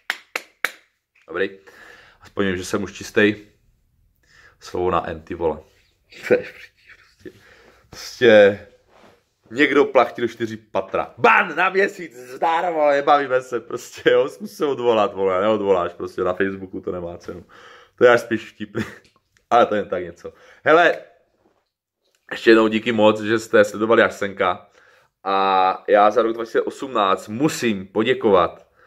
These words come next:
hlavně Fitness for You a Mad Maxu, že mi napomáhali, pomáhali a i díky nim,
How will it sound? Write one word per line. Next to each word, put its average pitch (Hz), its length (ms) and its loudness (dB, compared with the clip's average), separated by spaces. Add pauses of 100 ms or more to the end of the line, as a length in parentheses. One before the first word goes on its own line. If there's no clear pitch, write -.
(360)
hlavně 117 320 2
Fitness 120 420 -4
for 123 240 -2
You 110 200 0
a 101 40 -2
Mad 104 140 0
Maxu, 107 400 -6
že 101 120 -4
mi 98 300 -6 (120)
napomáhali, 107 880 0
pomáhali 104 880 0 (360)
a 95 360 0
i 113 80 -6
díky 113 320 -8
nim, 113 420 -4